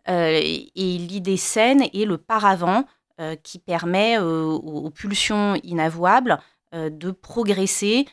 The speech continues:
sans attirer l'attention, euh, voire même en ralliant à leur cause, euh, des gens qui, de bonne foi d'ailleurs, vont être convaincus par l'affichage. Alors, euh,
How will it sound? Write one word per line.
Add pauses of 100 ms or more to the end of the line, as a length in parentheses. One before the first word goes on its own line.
sans
attirer
l'attention, (380)
euh,
voire
même
en
ralliant
à
leur
cause, (320)
euh,
des
gens
qui,
de
bonne
foi
d'ailleurs,
vont
être
convaincus
par
l'affichage. (720)
Alors,
euh,